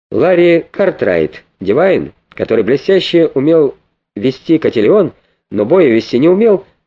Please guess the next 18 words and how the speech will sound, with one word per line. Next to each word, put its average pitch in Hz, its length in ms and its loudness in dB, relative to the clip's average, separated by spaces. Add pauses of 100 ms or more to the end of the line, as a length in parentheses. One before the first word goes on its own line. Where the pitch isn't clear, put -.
(120)
дрожа 135 360 0
растянулся 180 600 0
на 147 80 2
животе 143 380 2
и 185 40 2
спрятался 170 500 -2
за 156 120 0
бруствер. 92 480 -4 (340)
Костлявый 151 460 0
Сойер 175 420 2
и 113 60 -8
Красный 143 340 -2
Сандерс 160 380 -2
последовали 156 720 0 (160)
благому 135 380 0
примеру 147 340 0
своего 131 320 -2
начальника. 80 580 -4